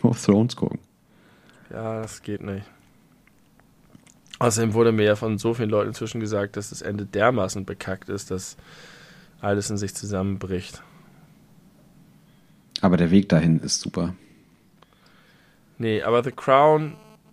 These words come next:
Speaker 2: toll. Historisch toll, gutes Drama. Man vergisst zwischendurch, dass das SchauspielerInnen sind. Ich, man denkt wirklich, da ist Prinz Philipp.
Speaker 1: Ich hab
Speaker 2: Übrigens
Speaker 1: grad,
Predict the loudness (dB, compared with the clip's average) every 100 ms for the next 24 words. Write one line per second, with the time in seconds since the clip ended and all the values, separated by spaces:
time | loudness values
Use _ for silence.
0 | _ -20 -4 0 0 -2 -4 -2 0 -4
1 | -2 2 2 2 -4 -16 -14 -8 -8 -6
2 | 0 2 2 2 0 -2 -10 -20 -20 -20
3 | _ _ -10 -8 -6 -4 -4 -4 -4 -2
4 | -2 0 -4 -4 -2 -4 -2 -2 0 -2
5 | -4 -6 -8 -12 -10 -8 -6 -8 -8 -8
6 | -8 -8 -8 -10 -10 -10 -8 -8 -10 -14
7 | _ _ _ _ _ _ _ _ _ _
8 | _ -2 2 0 2 4 2 0